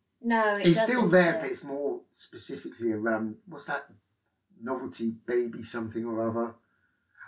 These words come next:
Speaker 2: Oh, there's an absolutely brilliant novelty record we can discuss in the next episode.
Speaker 1: Yes, we can.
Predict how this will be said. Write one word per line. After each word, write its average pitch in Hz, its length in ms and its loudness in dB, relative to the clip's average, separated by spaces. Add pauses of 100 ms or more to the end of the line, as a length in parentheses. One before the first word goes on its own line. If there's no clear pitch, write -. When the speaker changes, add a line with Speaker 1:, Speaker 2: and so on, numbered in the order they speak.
Speaker 2:
Oh, 156 120 6
there's 147 220 2
an 143 80 2
absolutely 147 540 2
brilliant 127 420 -2
novelty 123 380 -4
record 117 320 -4
we 117 100 -2
can 113 160 -2
discuss 117 460 -4
in 110 100 -4
the 110 80 -4
next 113 300 -4
episode. 110 260 -4
Speaker 1:
Yes, 110 260 0
we 175 100 -6
can. 175 220 -6